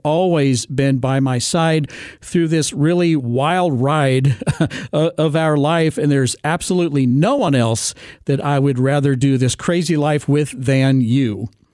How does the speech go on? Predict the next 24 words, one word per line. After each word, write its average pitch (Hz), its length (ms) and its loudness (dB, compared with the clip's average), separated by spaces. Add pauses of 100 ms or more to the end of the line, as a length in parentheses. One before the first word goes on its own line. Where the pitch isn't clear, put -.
(520)
And, 147 600 0
uh, 151 160 -2
I'll 151 140 0
tell 247 240 -2
you, 180 180 0 (1000)
for - 260 -6
our, 127 260 0
for 123 200 -2
our 120 80 0
listeners, 143 680 0
uh, - 220 -4
we 151 240 0
were 175 160 0
blessed 135 480 0
with 127 200 -2
a, 127 180 -2
a 123 60 -2
beautiful 156 460 0
daughter, 127 400 2
and 127 120 2
then 123 120 2
two 220 220 0
years 208 320 2
later, 175 460 0